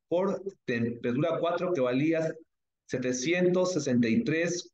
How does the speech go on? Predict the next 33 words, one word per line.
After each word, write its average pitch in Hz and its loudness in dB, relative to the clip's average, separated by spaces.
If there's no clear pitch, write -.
o - -8
sea, 135 0
perdón, 143 -2
setecientos 156 0
sesenta 147 2
y 120 0
siete 165 0
coma 151 0
cero 151 0
treinta 135 2
y 120 6
tres, 160 2
que 123 -2
lo 113 0
calculé 120 0
en 160 -2
la 135 -4
parte 127 -4
de 127 -2
acá, 202 0
menos 190 2
temperatura 131 2
tres, 170 0
que 131 -2
valía 143 0
mil 160 2
ciento 160 -2
veintitrés. 147 0
Entonces 156 0
lo 127 0
que 135 -2
hago 156 0
es 165 2